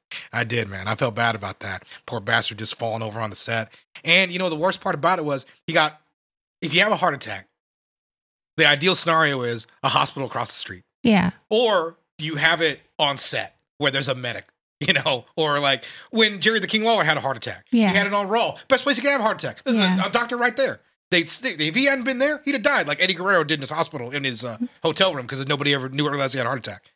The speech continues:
Speaker 1: He got there and they gave him what you give ninety-nine point nine percent of people who have a heart attack. They gave him, like, a blood thinner, I think.
Speaker 2: Mm-hmm.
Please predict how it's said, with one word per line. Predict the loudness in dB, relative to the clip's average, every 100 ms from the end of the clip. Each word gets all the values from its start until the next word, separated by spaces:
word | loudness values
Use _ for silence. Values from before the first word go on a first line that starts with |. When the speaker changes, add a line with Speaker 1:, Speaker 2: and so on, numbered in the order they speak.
| _ _ _ _ _ _
Speaker 1:
He | -2
got | 2 2 2
there | 4 4
and | 4
they | 0
gave | 0 2 2
him | 0 -2 -2
what | -2 -2
you |
give | -2 -2
ninety-nine | 0 0 0 0 -2
point | -4 -4
nine | -2 -2
percent | 0 -2 -2
of | -6
people | -6 -6 -4
who | -2
have | -2
a | -2
heart | -2
attack. | -2 -2 -2
They | -4
gave | -4
him, | -4
like, | -8
a |
blood | -6 -6 -4
thinner, | -6
I | -4
think. | -6 -4
Speaker 2:
Mm-hmm. | 0 4 4